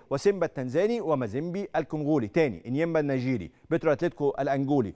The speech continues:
سيمبا التنزاني، التنزاني عفوًا، ومازيمبي الكونغولي، ده التصنيف الثاني، الثاني. ماشي. موعد البطولة هيكون من إمتى؟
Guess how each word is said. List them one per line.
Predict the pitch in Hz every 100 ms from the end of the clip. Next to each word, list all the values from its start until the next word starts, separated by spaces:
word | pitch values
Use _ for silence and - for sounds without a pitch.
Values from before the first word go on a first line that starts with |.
| -
سيمبا | - 175 180 156
التنزاني، | - 131 156 202 196 190 -
التنزاني | 120 131 131 202 190
عفوًا، | 175 208 233 202 - _
ومازيمبي | 139 190 170 - 135 135 180 165 156 - _ 165
الكونغولي، | 175 151 147 135 180 196 190 - _
ده | 139
التصنيف | 165 151 - 139 156 160 - _ -
الثاني، | 151 135 - 127 120 101 104 101 _ _ _ -
الثاني. | 151 - 85 65 _ _ _ -
ماشي. | 90 - - _ _ _ _ _ -
موعد | 233 247 247
البطولة | 202 247 269 233
هيكون | 208 226 214
من | 208
إمتى؟ | 220 214